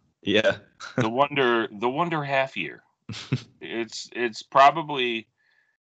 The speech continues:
Speaker 2: because you gotta think, I don't know if it, obviously, I don't know if, uh, I, I could be completely wrong on this. So I don't know if covid kind of hurt some of the filming there.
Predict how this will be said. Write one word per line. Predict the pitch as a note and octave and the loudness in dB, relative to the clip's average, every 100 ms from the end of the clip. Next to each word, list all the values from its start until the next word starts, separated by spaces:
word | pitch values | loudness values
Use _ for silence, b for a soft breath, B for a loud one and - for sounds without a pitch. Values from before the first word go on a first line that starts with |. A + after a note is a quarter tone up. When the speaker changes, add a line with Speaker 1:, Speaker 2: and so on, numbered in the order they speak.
| _ _ _ - A2 | _ _ _ -10 -6
Speaker 2:
because | B2+ C3+ C3 | -4 -4 -2
you | |
gotta | C#3 C3+ | -2 -2
think, | A#2+ G#2+ G#2 - | -4 -4 -4 -2
I | A#2 | 0
don't | B2 | 0
know | B2 A2+ | -2 -2
if | G#2 G#2+ | -4 -6
it, | G2+ E2+ - - G1+ - _ _ _ _ _ _ _ _ _ - | -6 -8 -14 -20 -20 -20 _ _ _ _ _ _ _ _ _ 0
obviously, | B2+ B2+ G#2+ - F#2+ D#2 | 0 0 -6 -8 -6 -4
I | F2+ | -4
don't | F#2+ F#2+ F2 | -4 -8 -8
know | F#2 F2+ E2+ E2+ E2 - | -6 -4 -4 -6 -10 -8
if, | D2+ D#2 - | -8 -8 -6
uh, | D2+ C#2 C2+ | -4 -2 -2
I, | F2 F#2 F#2+ | 0 0 0
I | |
could | G#2+ G2+ | -2 -4
be | F2 D#2+ | -4 -6
completely | - F#2 E2+ G2+ E2 D#2+ | -8 -8 -4 -4 -2 0
wrong | E2 D#2+ | 0 0
on | D2 | -4
this. | D2 - - _ _ _ _ | -8 -10 -14 _ _ _ _
So | - G#2+ | -2 4
I | G#2 | 4
don't | G#2 | 4
know | G2+ F2 | 0 -2
if | - _ _ _ | -6 _ _ _
covid | - B2 B2 A#2 A2+ G#2 G2+ _ _ _ _ _ _ - | -2 0 2 0 0 -4 -18 _ _ _ _ _ _ -12
kind | - G#2 G#2 | -4 -2 -2
of | G2 F2+ - _ - | -6 -10 -20 _ -16
hurt | - G#2+ G#2+ - | -2 0 0 -4
some | - G#2+ G#2 | -2 0 0
of | G2 | -4
the | |
filming | A2 G#2+ G2+ G2 | -2 -2 -2 -2
there. | G2 G2 | -2 -2